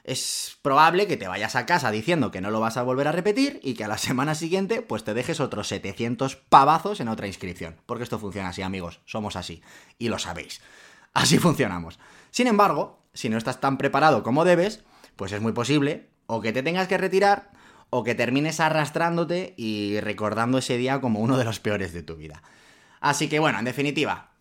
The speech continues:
si en tu lista de sueños está la de hacer un Ironman, posiblemente ahora seas un poquito más consciente de lo que te vas a enfrentar. Lo mejor que puedes hacer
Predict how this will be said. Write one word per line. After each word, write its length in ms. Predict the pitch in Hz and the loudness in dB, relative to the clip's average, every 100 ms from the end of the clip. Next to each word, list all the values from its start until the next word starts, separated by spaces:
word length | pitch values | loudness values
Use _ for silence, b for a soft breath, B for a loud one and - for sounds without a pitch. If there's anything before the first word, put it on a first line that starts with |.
| - | -10
si 360 | - 160 151 | -6 -2 0
en 140 | 151 156 | 2 2
tu 100 | 175 | 4
lista 260 | 202 202 | 4 6
de 120 | 180 151 | 4 2
sueños 560 | 117 95 87 85 - - | 0 -2 -4 -8 -14 -10
está 300 | 131 - 156 | -4 0 2
la 120 | 160 | 4
de 60 | 151 | 2
hacer 260 | - 131 | 2 0
un 140 | 110 107 | 0 0
Ironman, 520 | 117 131 151 160 160 | 2 2 2 0 -2
posiblemente 720 | 120 - 143 139 135 135 139 | -4 -2 0 2 2 2 2
ahora 280 | 120 123 131 | 2 0 -2
seas 320 | - 123 - | -2 -4 -2
un 200 | 123 113 | -4 -2
poquito 380 | 117 123 120 113 | -6 -4 -4 -2
más 200 | 113 - | -2 -4
consciente 800 | 113 101 - 139 117 101 110 _ | -6 -6 -2 -2 -2 -4 -10 _
de 640 | - 98 90 90 87 87 85 | -12 -10 -8 -8 -8 -12 -14
lo 120 | 92 92 | -12 -10
que 100 | 90 | -8
te 120 | 90 | -4
vas 160 | 98 | -4
a 40 | 90 | -4
enfrentar. 480 | 80 90 208 226 B B B B B B B | -10 -2 0 0 B B B B B B B
Lo 120 | 123 | -2
mejor 220 | 127 143 | 0 0
que 100 | 147 | 0
puedes 240 | 151 156 151 | 2 2 2
hacer 400 | 156 170 185 | 2 2 0